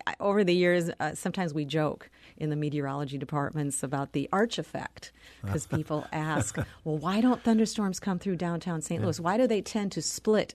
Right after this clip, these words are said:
Speaker 1: and go around?" And we kinda joke about it. So, "Well, that's the arch. It's
Speaker 2: Huh.
Speaker 1: interrupting the flow." No, that's not true. Um, you'd have something much larger to, uh, you'd have to have mu-, something much, much larger.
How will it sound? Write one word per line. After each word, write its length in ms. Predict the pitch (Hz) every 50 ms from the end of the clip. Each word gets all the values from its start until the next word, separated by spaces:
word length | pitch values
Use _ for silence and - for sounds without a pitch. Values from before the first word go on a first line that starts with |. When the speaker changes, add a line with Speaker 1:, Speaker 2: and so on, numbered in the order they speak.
| _ -
Speaker 1:
and 100 | 160 160
go 140 | 160 160 160
around?" 480 | 156 156 165 170 170 165 160 160 160 160 - - - - - - - _
And 160 | - 165 165
we 120 | 156 165 156
kinda 260 | - 180 180 165 151
joke 220 | - 160 151 156
about 140 | - 160 147
it. 60 | 139 -
So, 60 | 170
"Well, 100 | 202 240
that's 200 | 294 302 294 -
the 160 | - 339 320
arch. 540 | 320 370 415 - - - - - - - - -
It's 240 | 185 - - - -
Speaker 2:
Huh. 100 | - 151
Speaker 1:
interrupting 720 | 226 233 240 240 254 233 247 285 285 - - 226 175 165 160
the 80 | 170
flow." 340 | 170 - - 190 208 214 185 151
No, 340 | 160 151 151 - - - -
that's 220 | - 113 - - -
not 160 | - - -
true. 480 | - - - 82 85 - - 156 160 - -
Um, 220 | - 71 64 67 - - - 160 165 - - - - - -
you'd 140 | 220 254 233
have 160 | 240 208 190
something 320 | - 233 220 - 190 180
much 220 | 175 165 - - -
larger 500 | 151 160 160 160 160 151 151 143 - -
to, 280 | - - - - - -
uh, 20 | - - - - - - -
you'd 260 | 165 156 - 175 175
have 120 | 180 -
to 60 | - 151
have 80 | 151
mu-, 100 | 151 - -
something 300 | - - 160 - 156 151
much, 220 | 147 147 151 -
much 240 | - - - - -
larger. 340 | - - - - - - -